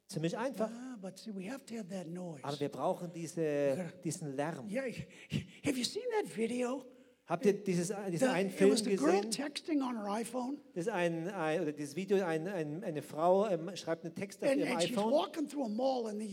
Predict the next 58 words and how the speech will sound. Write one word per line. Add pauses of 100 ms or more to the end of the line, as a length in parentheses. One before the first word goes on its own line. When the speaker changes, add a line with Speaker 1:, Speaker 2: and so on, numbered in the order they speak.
Speaker 2:
U
S.
It
had
to
be
the
U
S,
of
Speaker 1:
Und
sie
Speaker 2:
course.
Speaker 1:
läuft
durch
so
ein
Einkaufszentrum
in
den
Staaten.
Es
muss
natürlich
in
den
Staaten
sein.
Speaker 2:
And
she's, (100)
she's
walking, (140)
texting,
not, (100)
not
looking
where
she's
going. (100)
Speaker 1:
Und
Speaker 2:
She's
texting.
Speaker 1:
sie
sch-,
äh,
schreibt
da
so
eine
Nachricht
und
sie
schaut
gar
nicht,
wo
sie
hingeht.